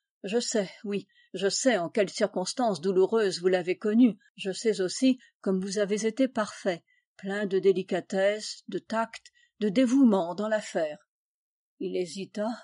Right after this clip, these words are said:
puis prononça plus bas, comme s'il eût articulé un mot grossier, « Dans l'affaire de ce cochon de Morin. »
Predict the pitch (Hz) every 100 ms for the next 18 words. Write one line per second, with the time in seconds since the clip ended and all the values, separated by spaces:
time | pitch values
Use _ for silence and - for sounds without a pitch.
0 | _ - 202 233 _ _ - 185 175 170
1 | - 185 - 202 180 196 233 _ - 240
2 | 240 - 262 294 269 170 - - - 214
3 | 190 233 220 - - 180 180 170 185 214
4 | - 269 247 _ _ - 196 190 185 180
5 | - 240 214 185 190 185 170 _ - -
6 | 190 196 196 226 196 - - - 190 175
7 | 180 170 190